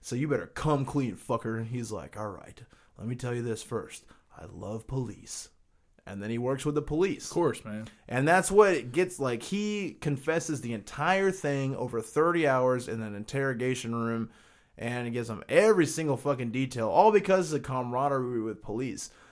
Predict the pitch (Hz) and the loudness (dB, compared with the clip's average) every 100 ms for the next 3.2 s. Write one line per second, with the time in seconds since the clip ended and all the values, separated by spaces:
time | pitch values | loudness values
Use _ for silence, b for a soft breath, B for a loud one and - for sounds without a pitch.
0 | B B 151 151 113 - - 160 156 175 | B B 4 4 2 -8 -2 -2 0 -4
1 | - - 185 175 175 180 143 127 123 120 | -4 0 0 2 2 4 2 0 -2 -4
2 | 120 113 139 131 120 113 123 143 139 131 | -6 -4 -2 -2 -2 -2 -2 -2 -2 -4
3 | 123 | -6